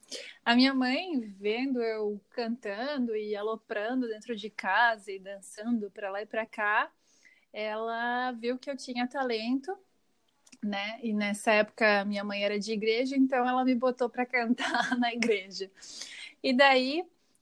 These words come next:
é, a partir disso eu cantava em corais, coraizinhos, assim, da infantil, né?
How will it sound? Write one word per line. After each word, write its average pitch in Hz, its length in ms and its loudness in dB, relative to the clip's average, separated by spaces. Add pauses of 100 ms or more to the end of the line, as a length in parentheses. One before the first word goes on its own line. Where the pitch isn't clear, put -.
é, 202 680 -2
a 196 40 -12
partir 247 380 2
disso 240 320 -6
eu 240 80 0
cantava 233 520 -6
em 240 80 -4
corais, 240 840 0
coraizinhos, 208 880 -2
assim, 208 400 -8
da 185 520 -2 (120)
infantil, 208 960 2
né? 214 300 0